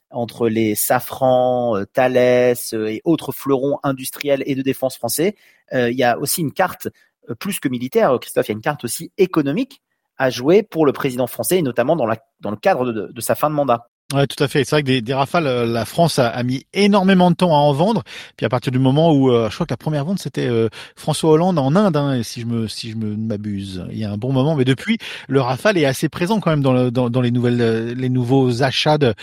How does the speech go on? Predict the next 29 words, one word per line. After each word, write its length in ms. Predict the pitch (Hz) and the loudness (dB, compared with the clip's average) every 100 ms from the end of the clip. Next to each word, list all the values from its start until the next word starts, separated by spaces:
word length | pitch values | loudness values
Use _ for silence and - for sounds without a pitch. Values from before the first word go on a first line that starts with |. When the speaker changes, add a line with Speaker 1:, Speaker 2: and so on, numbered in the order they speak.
| - - | -16 -8
Speaker 2:
euh, 160 | 117 110 | -2 0
d'avions, 380 | 117 110 127 123 | 0 0 0 0
d'avions 240 | 113 117 | 0 0
de 60 | 117 | 0
chasse, 160 | 143 | 0
d'avions 180 | 123 107 | 0 0
d'attaque 320 | 113 101 123 | 0 0 -4
et 60 | 120 | -2
d'avions 180 | 101 113 | -2 -2
de 60 | |
défense. 360 | 110 - 110 - | -4 -4 -8 -6
Speaker 1:
Oui, 160 | 170 233 | -2 0
et 40 | |
puis 120 | - 151 | 2 0
n'oubliez 320 | 143 139 139 | -2 0 0
pas 160 | 202 | 0
aussi, 280 | 165 - 151 | 0 -2 0
euh, 120 | 127 | 0
Christophe, 340 | 107 120 233 - | 0 0 0 0
que 80 | 143 | -6
si 180 | - | -6
c'est 140 | 151 139 | -6 -2
pas 160 | 143 | 0
un 60 | 135 | 0
Rafale, 320 | 123 - 139 | -2 -4 -4
c'est 120 | 131 | 0
un 80 | 117 | 0
avion 240 | 110 110 113 | 0 0 -2
américain. 440 | 113 120 - 269 | -2 -6 -2 -2